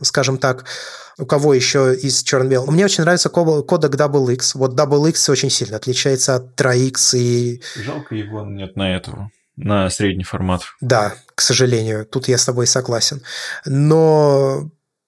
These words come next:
Speaker 1: да, в общем, вот, у плёнок есть свой рисунок. Мне нравится, как рисует Фомопан. Причём мне нравится совершенно точно, как рисует Фомопан сто,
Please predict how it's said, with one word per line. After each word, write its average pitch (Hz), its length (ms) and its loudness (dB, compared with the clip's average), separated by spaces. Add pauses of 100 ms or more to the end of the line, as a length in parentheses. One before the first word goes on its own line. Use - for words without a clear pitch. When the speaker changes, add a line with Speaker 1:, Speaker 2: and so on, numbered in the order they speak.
(360)
Speaker 1:
да, 143 380 0
в 135 280 -8
общем, 131 260 -4
вот, 117 280 -6
у 135 120 -6
плёнок 165 340 0
есть 147 140 2
свой 143 140 2
рисунок. 131 480 -6
Мне 131 180 2
нравится, 135 380 2
как 127 160 -4
рисует 131 400 -2
Фомопан. 123 560 -2 (260)
Причём 175 400 2 (580)
мне 165 480 2
нравится 156 520 0 (200)
совершенно 147 300 0
точно, 143 260 -2
как 135 160 -2
рисует 139 300 -2
Фомопан 139 380 -2
сто, 311 280 -4